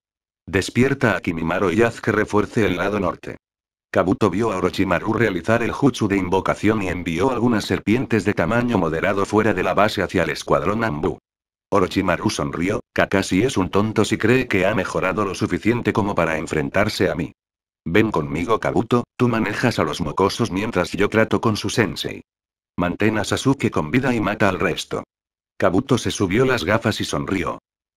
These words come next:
No iba a ser sorprendido de nuevo. Él iba a vengarse a esos novatos arrogantes y mostrarles por qué era la mano derecha de Orochimaru. Romper. Kakashi vio a Orochimaru con su Sharingan detrás del muro de piedra de una sección más grande y abierta de la base.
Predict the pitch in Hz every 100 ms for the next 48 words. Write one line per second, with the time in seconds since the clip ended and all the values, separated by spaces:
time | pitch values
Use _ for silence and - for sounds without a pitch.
0 | _ 92 117 131 113 107 95 104 101 104
1 | 92 95 80 78 104 107 104 92 82 58
2 | 52 _ _ _ _ - 113 123 101 85
3 | 69 73 101 107 - 104 110 95 87 92
4 | 107 131 110 104 67 92 95 107 101 76
5 | - 98 101 107 87 - 90 82 95 104
6 | 110 104 92 107 95 98 117 127 110 80
7 | 85 - 92 85 78 - _ _ _ _
8 | - 98 90 78 85 - - _ _ _
9 | 92 - 92 107 92 113 104 90 87 95
10 | 90 87 98 104 - 92 - 78 120 120
11 | 107 87 92 110 - 131 110 120 82 71
12 | 92 104 95 87 87 82 107 - 117 127
13 | 98 101 - 101 113 101 82 92 127 107
14 | 92 82 78 76 - 67